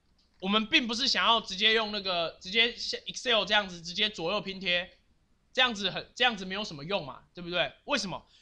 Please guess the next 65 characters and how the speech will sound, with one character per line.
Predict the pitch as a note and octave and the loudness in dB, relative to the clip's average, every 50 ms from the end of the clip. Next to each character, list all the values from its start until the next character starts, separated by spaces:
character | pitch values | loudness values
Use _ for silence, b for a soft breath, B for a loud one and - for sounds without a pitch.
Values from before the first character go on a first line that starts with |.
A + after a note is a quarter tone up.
| _ _ _ | _ _ _
因 | B3+ D#4 | 2 4
为 | D#4+ | 6
它 | C#4 D4+ E4 | 8 10 10
每 | D#4+ C#4+ A#3+ G3 F#3+ G3+ | 10 10 10 10 10 10
一 | |
个 | G3+ A3+ G#3+ F#3+ D3+ - - - _ _ _ _ _ | 8 6 6 6 6 2 -4 -14 _ _ _ _ _
小 | - - - E3+ D#3 E3+ | 0 2 4 4 4 2
学 | - - E3+ E3 F3+ F3+ | 2 2 4 4 4 4
的 | F#3+ F#3+ F3+ | 4 2 2
那 | F3+ A3 | 2 2
个， | A3 G#3 F#3 D3 b b b b b _ _ _ - - _ - _ _ - - - _ _ - | 0 0 0 0 b b b b b _ _ _ -20 -20 _ -20 _ _ -20 -20 -20 _ _ 4
每 | G3 G#3+ C#4 | 6 6 8
一 | C#4 | 8
个 | C#4 B3 | 6 4
row | B3 D#4 D4+ C4+ - | 4 4 4 4 4
它 | - G4+ - | 4 2 2
的 | C4+ A#3+ | 2 2
小 | - G#3 E3+ D#3+ | 2 2 0 0
学 | D#3 E3+ E3+ F3 | 0 -2 -4 -4
是 | G3+ A#3+ | -6 -8
不 | G3+ A#3+ A#3+ G#3 | -8 -8 -8 -4
一 | F#3 | 0
样 | G#3 A3 G#3 G3 E3+ | 0 0 0 0 -2
的 | F3+ E3+ | 0 0
啊， | E3 D#3+ E3 E3 - _ _ _ _ _ _ _ _ _ _ _ _ _ _ _ _ _ _ _ _ _ | 2 0 0 -2 -8 _ _ _ _ _ _ _ _ _ _ _ _ _ _ _ _ _ _ _ _ _
对 | - A3+ | -8 -4
不 | G#3+ | 2
对？ | G#3 A3+ G#3+ F#3+ | 6 6 6 6
所 | - - D4 | 6 6 8
以 | |
我 | E4 D#4+ B3+ | 8 8 6
们 | G#3 G#3 | 4 2
必 | - - D#4+ D4 | 0 0 2 2
须， | A#3 - - | 4 2 2
我 | - B3 | 0 -2
们 | B3+ C#4+ | -2 0
比 | C4 | 6
较 | C4 D#4+ D4+ | 8 10 10
想 | - G#3+ F#3 | 10 6 4
看 | F3+ B3+ C4 B3 | 4 4 4 6
到 | B3 A#3+ A#3 | 8 6 6
的 | A#3 | 6
是， | A3+ B3 B3 G#3+ F#3 b b b b b b - G#3 | 4 0 -2 -2 -4 b b b b b b 0 2
比 | |
方 | A#3 C4 | 2 4
说 | C4 D4+ D4 - | 4 2 0 0
博 | - - G3+ G#3+ A3+ | -2 -2 0 0 2
佳 | A3 A#3 A#3+ A#3+ A#3+ | 6 6 8 8 6
国 | - G3 F#3+ F#3+ | 4 0 -2 2
小， | - G3 E3+ C#3 - - - _ _ _ _ - - - | 4 4 4 4 2 -2 -12 _ _ _ _ -20 -8 -4
它 | - B3 | -2 -2
在 | A3+ B3 C4 A#3+ G#3+ F#3 - - - _ _ _ _ _ _ _ _ | 2 6 6 6 6 6 2 -4 -16 _ _ _ _ _ _ _ _
第 | C4+ C#4 C#4+ | -2 0 2
一 | C#4 | 2
个 | C4+ A#3+ | 2 0
时 | - - G3+ | 0 -2 -2
间 | G3+ A3+ A#3 B3 | -2 0 0 0
点， | A3+ A#3 G3 D#3 - - - _ _ _ | 0 0 0 0 -2 -6 -14 _ _ _
早 | - E3 E3+ F#3 | -8 -6 -2 0
上 | B3+ B3+ A#3 G3+ | 2 0 0 0
五 | G#3+ G#3 | -2 -4
点 | A3 G#3+ G#3 G3+ | -4 -4 -4 -4
五 | F#3 | -8
十 | D#3+ - F3 | -8 -10 -6
分、 | F3 G3+ G3 G3+ G3 | -4 -2 -2 -2 -4